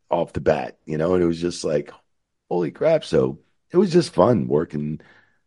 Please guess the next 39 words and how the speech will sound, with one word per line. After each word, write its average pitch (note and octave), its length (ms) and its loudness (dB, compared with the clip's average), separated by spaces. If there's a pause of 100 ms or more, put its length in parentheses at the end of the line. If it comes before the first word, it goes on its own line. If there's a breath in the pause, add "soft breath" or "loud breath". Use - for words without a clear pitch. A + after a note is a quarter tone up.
(160)
being D#2+ 240 4
there D#2+ 260 4
and B1+ 160 -2
working D2 320 2
with C2 160 -10
Mike C2+ 300 -6
Tyson C2+ 480 -6
and G#1+ 220 -10 (680)
Shawn D2 340 0
Michaels C2+ 600 -4
and A#1 140 -10
Stone C2+ 300 -4
Cold. A1 320 -2
It G#1+ 80 -6
was G#1+ 120 -12
just, G#1 300 -12
uh, G#1 220 -8 (260)
it - 80 -12
was, D#3+ 180 -4 (120)
you - 160 -10
know, B2 100 0
it A#2 140 0
held, A#2 200 0
like, F#2+ 160 0
twenty G2+ 300 -4
thousand B1+ 380 -2
people. G#1+ 440 -12 (520)
It A1 200 -12
wasn't C#2+ 320 -4
a A#1+ 40 -6
big C#2+ 240 0
stadium. G#1 640 -8
It's - 160 -20
just B1+ 240 -10
in A1+ 80 -10
a, G#1+ 60 -8
a G1+ 240 -16 (100)
small B1 400 -10
arena. G#1+ 440 -14